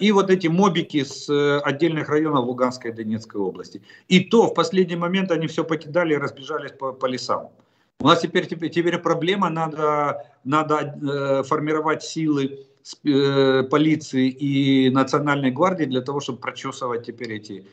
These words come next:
леса. Потому что есть горький опыт. Э, в Киевской области два татарина два ме-, три месяца пр-, просидели там. Их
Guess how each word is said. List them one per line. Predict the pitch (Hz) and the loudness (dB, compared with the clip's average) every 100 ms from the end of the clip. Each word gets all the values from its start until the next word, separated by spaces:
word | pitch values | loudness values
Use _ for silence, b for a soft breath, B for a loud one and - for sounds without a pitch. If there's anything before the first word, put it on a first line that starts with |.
| b b | b b
леса. | 113 117 117 85 - _ _ _ _ _ - | 2 2 2 -4 -8 _ _ _ _ _ -4
Потому | 117 147 160 | 0 4 4
что | 165 | 4
есть | 165 165 131 | 6 4 4
горький | 165 156 165 | 4 4 4
опыт. | 160 190 190 - - | 4 4 0 -6 -2
Э, | 156 151 | 0 2
в | 135 | -2
Киевской | - 180 170 - | -4 -4 -2 -2
области | 165 196 180 - 156 | 0 2 0 -2 -4
два | 143 165 | 0 0
татарина | 165 180 170 165 156 151 147 143 | 0 -2 -2 -2 -2 0 0 -2
два | 143 151 | -2 -4
ме-, | 151 143 | -4 -8
три | 143 175 | -2 0
месяца | 170 - 98 - | 0 -2 -6 -20
пр-, | 90 90 95 - | -20 -20 -18 -10
просидели | 104 - 101 92 78 | -10 -10 -14 -16 -18
там. | 78 90 95 | -20 -16 -6
Их | 131 | -6